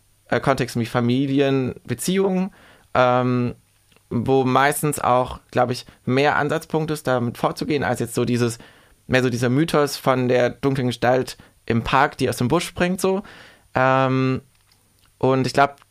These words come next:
dass es wichtig ist, so im Hier und Jetzt anzufangen, auch wenn man da nicht alle Fragen lösen kann. Und ich würde auch nicht behaupten, ich hab die Lösung, wie man jetzt mit Menschen irgendwie einen Umgang findet,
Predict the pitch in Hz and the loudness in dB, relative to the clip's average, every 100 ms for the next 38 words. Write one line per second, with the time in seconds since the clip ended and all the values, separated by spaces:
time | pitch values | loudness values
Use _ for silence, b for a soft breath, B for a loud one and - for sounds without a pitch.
0 | _ 135 135 135 - 156 156 147 139 127 | _ 0 2 -2 0 0 2 0 0 0
1 | - - - 127 110 160 131 139 - - | -4 -6 0 2 4 2 4 2 0 -2
2 | 156 170 190 196 202 214 - B 120 143 | -2 -2 -2 0 0 -2 -6 B 0 2
3 | 147 127 123 - 117 - 120 113 123 117 | 2 2 0 -2 -2 0 0 2 2 2
4 | 110 110 107 107 B B - 127 143 147 | 0 0 0 -2 B B -4 2 2 2
5 | 151 147 123 143 165 175 143 131 123 - | 0 -4 0 2 0 -2 -2 -2 -4 -4
6 | 143 156 170 160 156 135 127 127 131 120 | 0 2 2 2 0 0 0 -2 -2 -2
7 | 131 131 - 127 113 120 117 113 156 147 | -2 -2 -2 -2 0 0 0 0 -2 -2
8 | 147 143 135 | 0 0 -2